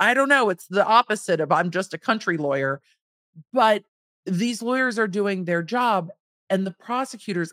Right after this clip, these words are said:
again and again and again seem to have dropped the ball on this one.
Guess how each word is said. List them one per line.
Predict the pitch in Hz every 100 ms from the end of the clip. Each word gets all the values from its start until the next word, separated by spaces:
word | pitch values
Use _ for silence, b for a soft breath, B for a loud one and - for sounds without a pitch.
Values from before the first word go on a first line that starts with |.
| -
again | 185 151 226 220 247
and | 226
again | 214 185 190
and | 185 180
again | 165 220 220 165 165 _ _ _ _ -
seem | - 190 190
to | 247
have | 208
dropped | 160 143 -
the | 185
ball | 165 214 247
on | 240 170
this | 147 -
one. | 131